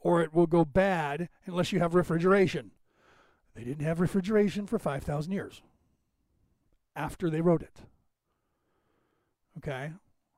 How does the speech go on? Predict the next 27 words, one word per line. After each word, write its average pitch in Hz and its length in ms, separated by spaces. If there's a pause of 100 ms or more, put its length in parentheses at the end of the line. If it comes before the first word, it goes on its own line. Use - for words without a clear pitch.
(200)
So - 160
some 247 240
of 254 60
the 226 60
things, 196 260
they 202 140
tell 233 120
you 233 60
don't 220 140
cut 226 140
your 165 80
hair 226 140
at 208 60
all, 220 460
right? 202 240 (300)
If 226 60
you 233 80
take 254 260
the 254 100
Bible 208 540
at 180 240
its 175 260
cover, 180 720 (540)
you 202 240
sin 208 760 (420)
against 185 520
God 170 560